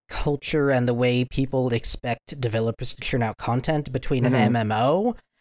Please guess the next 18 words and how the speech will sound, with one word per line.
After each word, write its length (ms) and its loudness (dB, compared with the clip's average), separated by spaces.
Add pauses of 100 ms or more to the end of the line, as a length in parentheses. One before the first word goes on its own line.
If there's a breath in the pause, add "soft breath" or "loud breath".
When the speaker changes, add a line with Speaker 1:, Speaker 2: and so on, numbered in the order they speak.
(320 soft breath)
Speaker 1:
and 480 2
a 80 2
competitive 1200 0 (160)
multiplayer 720 -2
game. 600 -4 (640)
So 340 2
your 160 -2
Fortnite, 640 -2
your 180 -12
Apex 400 -6
Legends. 720 -4 (260)
Um, 280 -2
Speaker 2:
So 200 6
is 120 4
it 100 4
like 220 2
where 180 4
with 260 2